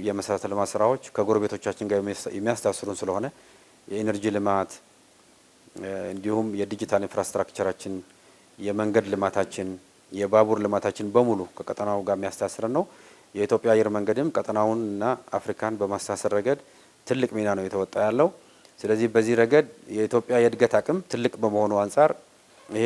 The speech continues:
አቅም ለቀጠናውም ጭምር ትልቅ፣ እ፣ የእድገት አስተዋጽኦ የሚያበረክት መሆኑን ነው ዓለም አቀፍ፣ እ፣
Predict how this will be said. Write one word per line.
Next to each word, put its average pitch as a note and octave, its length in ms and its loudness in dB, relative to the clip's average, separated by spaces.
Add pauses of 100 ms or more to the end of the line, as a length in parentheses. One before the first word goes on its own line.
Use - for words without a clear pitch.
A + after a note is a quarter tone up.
አቅም B2+ 280 2 (220)
ለቀጠናውም A#2 480 4
ጭምር A2+ 280 0
ትልቅ፣ G#2 380 -2
እ፣ G2+ 120 -4 (760)
የእድገት G#2+ 420 0
አስተዋጽኦ G2+ 380 0
የሚያበረክት G2+ 540 -2
መሆኑን G2+ 380 -4
ነው F#2+ 140 -4 (360)
ዓለም G2+ 240 -6
አቀፍ፣ G2+ 280 -4 (140)
እ፣ G2 120 -6